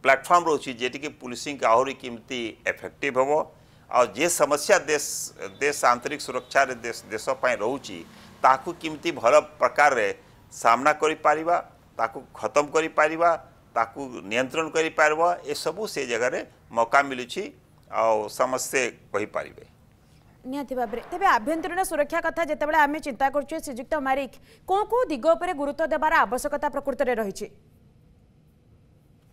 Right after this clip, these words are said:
Speaker 1: ଏମିତି ବର୍ତ୍ତମାନ ମୁଁ କହିଲି କି ଆପଣଙ୍କର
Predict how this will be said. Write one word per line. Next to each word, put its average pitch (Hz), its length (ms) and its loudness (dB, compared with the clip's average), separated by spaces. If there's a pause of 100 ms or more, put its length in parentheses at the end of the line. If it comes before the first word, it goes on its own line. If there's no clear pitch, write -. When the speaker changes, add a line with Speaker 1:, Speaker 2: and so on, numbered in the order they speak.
(240)
Speaker 1:
ଏମିତି 202 160 -10
ବର୍ତ୍ତମାନ 175 400 -8
ମୁଁ 185 160 -16
କହିଲି 147 360 -2 (600)
କି 156 160 -4 (240)
ଆପଣଙ୍କର 135 420 -6